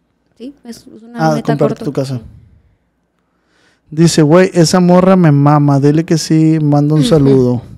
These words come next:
Speaker 1: ¿Cómo se llama?
Speaker 2: Córdoba.
Speaker 1: Córdoba.
Speaker 2: Así tiene, pues.
Speaker 1: Hola, Córdoba. <laughs> Te mando un saludito.
Speaker 2: Eh, ¿tiene novio?
Speaker 1: No, no tengo.
Speaker 2: Eh, mm,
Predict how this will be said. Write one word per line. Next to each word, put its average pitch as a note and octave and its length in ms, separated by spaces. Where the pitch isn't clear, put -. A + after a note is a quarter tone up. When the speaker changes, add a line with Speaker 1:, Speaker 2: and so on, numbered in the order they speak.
Speaker 1:
¿Cómo B3 120
se A#3 100
llama? E4+ 220
Speaker 2:
Córdoba. C#3 520
Speaker 1:
Córdoba. F#3+ 420
Speaker 2:
Así D#3 220
tiene, F#3 220
pues. - 260
Speaker 1:
Hola, A#3+ 200
Córdoba. C#4 580
<laughs> E4+ 120
Te E4+ 80
mando A3+ 200
un A3+ 60
saludito. A#3 540
Speaker 2:
Eh, E3 640
¿tiene E3+ 220
novio? C4 360
Speaker 1:
No, F#3 160
no F3+ 140
tengo. E3 400
Speaker 2:
Eh, D#3+ 800
mm, G#3+ 720